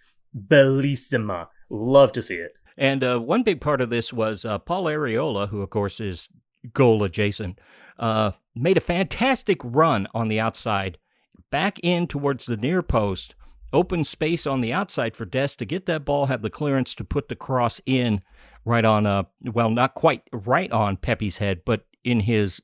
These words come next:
Speaker 2: general direction. Pepe did the rest. Very nice. Very, that's what we want to see from this team. Very good teamwork on that.
Speaker 1: Yeah, 'cause Pepe was pretty much wide open when that cross came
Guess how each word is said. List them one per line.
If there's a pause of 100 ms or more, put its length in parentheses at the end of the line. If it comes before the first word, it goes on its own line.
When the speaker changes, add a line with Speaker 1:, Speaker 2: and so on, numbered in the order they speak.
Speaker 2:
general
direction.
Pepe
did
the
rest. (340)
Very
nice. (140)
Very,
that's
what
we
want
to
see
from
this
team.
Very
good
teamwork
on
that. (180)
Speaker 1:
Yeah, (240)
'cause
Pepe
was
pretty
much
wide
open
when
that
cross
came